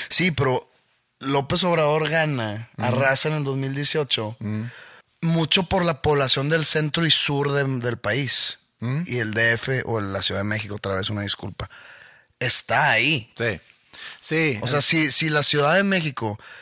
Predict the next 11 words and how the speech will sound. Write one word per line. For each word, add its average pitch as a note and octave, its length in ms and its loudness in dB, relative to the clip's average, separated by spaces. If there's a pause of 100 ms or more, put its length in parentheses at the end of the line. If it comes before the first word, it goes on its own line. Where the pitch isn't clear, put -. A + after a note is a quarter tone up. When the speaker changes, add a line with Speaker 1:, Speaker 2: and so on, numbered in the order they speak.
(340)
Speaker 1:
si - 140 -4
estuviera C#3 420 2
más E3 260 4
inclinado D3+ 720 0
hacia A2 580 0 (580)
el A2+ 220 -4
pri C#3 380 0
o A#2+ 120 -2
hacia A#2 200 0
el G#2+ 100 -6
pan, C#3+ 500 -2